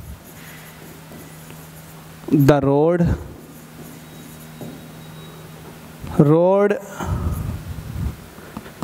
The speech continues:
share same charge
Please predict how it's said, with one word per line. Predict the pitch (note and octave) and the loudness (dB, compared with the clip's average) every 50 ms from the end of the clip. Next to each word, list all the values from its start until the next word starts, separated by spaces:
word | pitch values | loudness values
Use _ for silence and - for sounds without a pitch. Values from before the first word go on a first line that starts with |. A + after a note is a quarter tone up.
| - - - - - - - - - | -14 -14 -16 -16 -14 -14 -12 -8 -2
share | - - - - - F3+ E3+ E3 D#3+ D3+ D3+ D3+ D3+ D3 - - - - - - - - - - - - - - - - - - - - - - - - - - - - - - - - - - - - D#2 D#2 D#2 - - - D#2+ D#2+ D#2 D#2+ D#2 - - - - - - - - - - - - - - - D#2+ D#2 - - - D#3+ - - E3 - - - | 0 2 6 8 8 8 8 8 6 6 4 4 4 2 0 -4 -8 -12 -12 -12 -14 -14 -16 -16 -16 -16 -16 -16 -16 -16 -16 -16 -16 -16 -16 -16 -16 -16 -16 -16 -16 -16 -16 -16 -16 -16 -16 -16 -16 -16 -14 -14 -14 -16 -16 -16 -16 -14 -14 -14 -14 -14 -14 -16 -16 -16 -16 -16 -16 -16 -16 -16 -16 -16 -16 -16 -16 -16 -16 -14 -14 -14 -14 -14 -14 -14 -6 -2
same | - - - - - F#3 F3+ F#3 G3+ G#3 G#3+ F#3+ | 0 2 4 6 6 8 8 8 6 6 4 4
charge | - - F3+ D#3 C#3 C#3 C#3 C#3 C#3 B2+ - - | 6 6 6 6 6 4 4 2 2 0 -2 -4